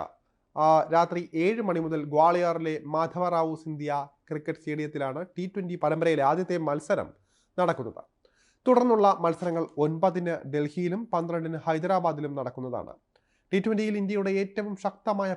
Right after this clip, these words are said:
പ്ലേയിങ് ഇലവൻ എങ്ങനെയായിരിക്കുമെന്ന് നമുക്ക് ഈ ഘട്ടത്തിൽ നോക്കേണ്ടതുണ്ട്. ശുഭ്മാൻ ഗില്ലിനും യശസ്വി ജയ്സ്വാളിനും വിശ്രമം നൽകിയതിനാൽ തന്നെ പുതിയ ഓപ്പണിംഗ് കോമ്പിനേഷനെ ടി ട്വന്റിയിൽ ഇന്ത്യക്ക് പരീക്ഷിക്കേണ്ടതായി വരും.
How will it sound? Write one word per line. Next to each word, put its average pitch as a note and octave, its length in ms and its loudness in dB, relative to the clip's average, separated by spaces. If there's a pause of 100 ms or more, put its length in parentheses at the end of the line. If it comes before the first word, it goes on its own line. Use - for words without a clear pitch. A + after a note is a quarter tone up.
പ്ലേയിങ് F3+ 280 -2
ഇലവൻ E3 300 -4 (100)
എങ്ങനെയായിരിക്കുമെന്ന് D3+ 1300 -4
നമുക്ക് C#3 200 -10
ഈ G3 200 -4
ഘട്ടത്തിൽ A#2+ 380 -8
നോക്കേണ്ടതുണ്ട്. A#2 560 -8 (400)
ശുഭ്മാൻ B3 440 2
ഗില്ലിനും G3+ 500 -2
യശസ്വി G3 420 -2
ജയ്സ്വാളിനും F3 680 -2
വിശ്രമം F#3 380 -6
നൽകിയതിനാൽ D#3 580 -4
തന്നെ D#3+ 160 -6 (140)
പുതിയ F#3+ 380 -4 (100)
ഓപ്പണിംഗ് D#3 420 -4
കോമ്പിനേഷനെ D3 680 -4 (120)
ടി D#3 160 -10
ട്വന്റിയിൽ C#3+ 340 -8
ഇന്ത്യക്ക് C#3+ 420 -10 (120)
പരീക്ഷിക്കേണ്ടതായി C#3 840 -8 (100)
വരും. G#2 220 -8